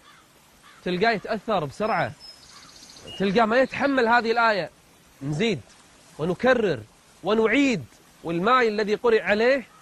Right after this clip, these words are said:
هذا لو صب على ذلك الذي أصيب بعين، بإذن الله عز وجل يبرأ. من شك بتأثير العين، إما أنه يجهل القرآن أو يجهل السنة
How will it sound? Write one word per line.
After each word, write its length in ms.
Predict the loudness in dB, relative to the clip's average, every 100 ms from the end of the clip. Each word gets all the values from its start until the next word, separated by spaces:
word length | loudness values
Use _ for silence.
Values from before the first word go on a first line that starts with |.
| _ -20 -4
هذا 400 | 2 4 4 0
لو 200 | -2 -2
صب 380 | -4 -4 -2 -2
على 260 | -2 0 0
ذلك 440 | 0 0 0 -2
الذي 260 | -4 -4 -4
أصيب 340 | -6 -6 -4
بعين، 580 | -2 0 0 0 -2 -6 -10 -20 -20 -10
بإذن 340 | -4 -2 0 0
الله 360 | 0 -2 -2
عز 220 | -4 -4
وجل 360 | -4 -2 -2 -2
يبرأ. 340 | -2 -2 -4 -6 _ _ -20 -20 -20 -20 -20 -20 -12
من 200 | -2 0
شك 440 | 0 -2 -6 -10 -10 -14 _ _ -20 -20 -8
بتأثير 600 | -4 -2 -2 -4 -2 0
العين، 680 | 0 2 4 4 0 -6 -12 -20 _ _ _ _ _ -6 0
إما 280 | 2 2
أنه 420 | 2 0 0 -2 -6 _ _ _ -6
يجهل 360 | 0 2 2 0
القرآن 580 | 0 0 0 0 -2 -8 _ _ _ -18 -4
أو 100 | 0
يجهل 280 | 2 2 -2
السنة 540 | -2 -2 -2 0 -2